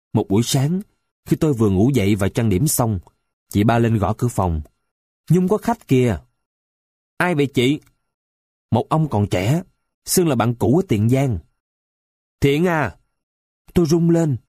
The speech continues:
Anh còn đến làm gì? Một phát súng ân huệ, tôi chết như thế này, chưa đủ cho anh hay sao? Cố gắng giữ bình tĩnh,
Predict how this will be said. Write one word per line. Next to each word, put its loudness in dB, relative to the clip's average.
Anh -2
còn -2
đến 2
làm 0
gì? 0
Một 2
phát -2
súng -2
ân 2
huệ, 0
tôi 0
chết 0
như 2
thế -2
này, -4
chưa 2
đủ 0
cho 0
anh 0
hay 0
sao? -2
Cố 2
gắng 0
giữ 2
bình 0
tĩnh, -2